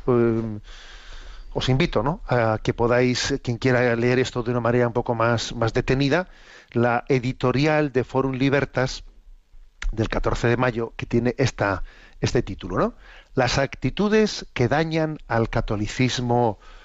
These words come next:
social, ¿eh? Ahora que estamos en este, en este contexto,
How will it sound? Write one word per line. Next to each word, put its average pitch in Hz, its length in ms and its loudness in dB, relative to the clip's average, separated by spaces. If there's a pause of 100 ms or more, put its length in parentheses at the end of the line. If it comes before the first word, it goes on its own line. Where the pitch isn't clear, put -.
(140)
social, 113 540 0 (120)
¿eh? 143 180 -8
Ahora 120 200 -6
que 117 60 -2
estamos 117 280 0
en 120 80 0
este, 120 460 0 (500)
en 117 140 0
este 120 180 0
contexto, 117 800 0